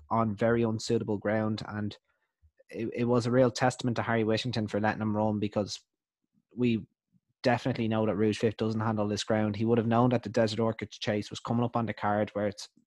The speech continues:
very, very unlikely to be as testing as it was at Sandown, and he still ran, and he ran a perfectly fine race, and he's only a six-year-old. He should be improving still,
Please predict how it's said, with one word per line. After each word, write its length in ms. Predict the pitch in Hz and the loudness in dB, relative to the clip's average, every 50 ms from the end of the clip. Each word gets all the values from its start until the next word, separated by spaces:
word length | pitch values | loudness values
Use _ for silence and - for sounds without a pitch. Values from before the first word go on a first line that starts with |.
| _ _ _ - | _ _ _ -20
very, 320 | 104 - 127 117 120 123 120 | -2 2 4 4 4 4 4
very 360 | 113 120 113 113 110 107 - - | 4 2 2 2 2 0 -2 -2
unlikely 500 | 110 110 107 107 107 110 107 - 113 98 | -2 0 0 2 2 0 0 -2 -4 -4
to 80 | - 107 | -4 -4
be 100 | 110 104 | -2 -4
as 100 | 98 - | -4 -2
testing 440 | - - 113 - - - 107 107 | -2 -2 -2 -2 -2 -4 -4 -4
as 80 | 107 107 | -2 -2
it 40 | 95 | 0
was 220 | 98 107 113 113 | 0 0 2 0
at 140 | 110 - - | 0 -4 -4
Sandown, 500 | - 117 110 113 107 110 107 107 104 - - _ _ _ _ _ _ _ _ _ - | -4 -2 -2 0 0 0 0 0 -2 -4 -8 _ _ _ _ _ _ _ _ _ -4
and 80 | 110 | -2
he 80 | 107 104 | -2 -2
still 260 | - - 113 120 120 | 0 2 2 2 4
ran, 380 | 113 110 101 101 104 104 104 - | 6 6 6 6 4 2 0 -2
and 100 | - 101 | -4 -4
he 80 | 101 98 | -4 -2
ran 160 | 104 101 104 | -2 -2 -2
a 40 | 101 | -4
perfectly 500 | - - 123 120 120 - 123 - 107 101 | -2 0 0 0 0 -2 -4 -6 -6 -6
fine 280 | - 113 107 107 104 | -4 -4 -4 -2 -4
race, 360 | 104 101 101 101 - - - - _ _ _ _ _ _ _ _ _ _ _ | -4 -4 -4 -4 -6 -8 -12 -16 _ _ _ _ _ _ _ _ _ _ _
and 80 | 110 107 | -6 -4
he's 120 | 104 104 | -2 0
only 200 | 120 123 131 127 | 2 4 4 4
a 40 | 117 | 2
six-year-old. 680 | - - 117 117 - - - 110 110 110 110 110 104 | 2 0 -2 -2 -2 -2 0 2 2 4 2 2 0
He 80 | 110 104 | -2 -4
should 300 | - - - 131 127 - | -4 0 0 0 0 0
be 100 | - 127 | 0 0
improving 500 | 120 110 - 117 113 113 113 113 110 104 | 0 0 0 0 0 0 0 0 -2 -4
still, 340 | - - 98 98 98 98 | -4 -4 -2 -2 -2 -4